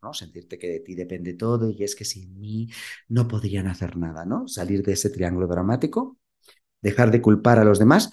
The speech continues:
o incluso de culpar a los factores externos, que muchas veces, eh, Dios, el universo,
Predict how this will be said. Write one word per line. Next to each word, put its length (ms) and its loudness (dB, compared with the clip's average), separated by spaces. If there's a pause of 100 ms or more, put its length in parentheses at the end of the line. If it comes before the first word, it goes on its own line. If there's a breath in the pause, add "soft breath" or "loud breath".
(220 soft breath)
o 160 8
incluso 460 6
de 120 6
culpar 320 4
a 60 2
los 140 0
factores 500 -2
externos, 760 -10
que 320 6
muchas 400 4
veces, 680 4 (420 soft breath)
eh, 580 6
Dios, 600 6
el 120 0
universo, 960 0